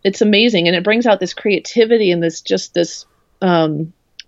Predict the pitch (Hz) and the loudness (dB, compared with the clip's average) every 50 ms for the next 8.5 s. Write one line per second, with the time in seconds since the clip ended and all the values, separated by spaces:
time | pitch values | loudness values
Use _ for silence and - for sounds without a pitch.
0 | _ _ - 190 214 240 277 302 285 208 - 175 147 139 - - - 180 175 170 | _ _ -2 0 0 2 4 4 2 2 2 2 0 0 0 0 -2 0 2 2
1 | 160 151 131 160 165 165 - 214 190 185 190 202 196 196 202 208 214 208 214 202 | 2 2 0 -2 -2 -4 0 0 0 2 4 4 4 4 4 4 2 0 0 -2
2 | 196 196 - 202 190 196 190 190 - 196 180 - _ 202 208 214 208 214 196 190 | 0 0 0 0 0 -2 -2 -2 -2 -4 -4 -4 _ -4 -2 -2 0 0 0 0
3 | 185 185 170 180 185 196 196 190 202 190 190 185 185 185 185 185 - - - - | 0 0 2 2 2 2 2 2 0 0 0 0 0 0 0 -2 -4 -10 -18 -20
4 | - - - _ _ _ - 190 - - 190 175 190 196 - 202 180 185 180 175 | -20 -20 -20 _ _ _ -8 -8 -4 -2 0 0 0 0 0 -2 -2 2 2 2
5 | 175 196 190 196 190 180 180 175 170 170 170 170 214 - 190 190 190 196 190 185 | 2 2 2 0 -2 0 0 -2 -2 -2 -4 -6 -6 -4 -2 0 2 2 2 2
6 | 190 175 190 185 180 180 170 - 180 185 202 220 208 202 180 180 147 160 160 156 | 2 0 2 2 0 0 0 0 -2 -2 -2 -2 -2 -2 -4 -4 -6 -6 -8 -8
7 | 139 - - - - - 196 190 - - _ _ _ _ _ _ _ _ _ _ | -8 -8 -10 -12 -8 -6 -6 -6 -8 -12 _ _ _ _ _ _ _ _ _ _
8 | _ _ - 190 175 165 160 160 170 175 | _ _ -2 0 2 2 2 0 -2 -6